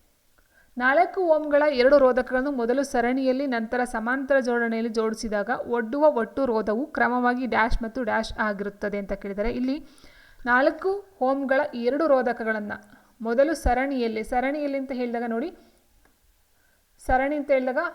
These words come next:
ಆರ್ ಒನ್ ಪ್ಲಸ್ ಆರ್ ಟು ಬರುತ್ತೆ. ಒಟ್ಟಿರ್ತಕ್ಕಂಥ ನಾಲ್ಕು ಓಮ್ಗಳ ಎರಡು ರೋಧಕ, ಅಂದರೆ ನಾಲ್ಕು ಪ್ಲಸ್ ನಾಲ್ಕು ಎಂಟು ಓಮ್ ಬರುತ್ತೆ. ಅದಾದ ನಂತರ ಒಂದು by ಆರ್ ಪಿ, ಇದು ಬಂದು ಸಮಾಂತರ one by ಆರ್ ಒನ್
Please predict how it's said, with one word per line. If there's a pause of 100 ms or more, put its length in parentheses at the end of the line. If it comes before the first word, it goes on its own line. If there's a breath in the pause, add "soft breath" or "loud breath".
(140)
ಆರ್
ಒನ್
ಪ್ಲಸ್
ಆರ್
ಟು
ಬರುತ್ತೆ. (240)
ಒಟ್ಟಿರ್ತಕ್ಕಂಥ
ನಾಲ್ಕು (120)
ಓಮ್ಗಳ (160)
ಎರಡು
ರೋಧಕ, (100)
ಅಂದರೆ (440 loud breath)
ನಾಲ್ಕು
ಪ್ಲಸ್
ನಾಲ್ಕು (100)
ಎಂಟು (320)
ಓಮ್
ಬರುತ್ತೆ. (520 soft breath)
ಅದಾದ
ನಂತರ
ಒಂದು
by (140)
ಆರ್
ಪಿ,
ಇದು
ಬಂದು
ಸಮಾಂತರ (240)
one
by (140)
ಆರ್
ಒನ್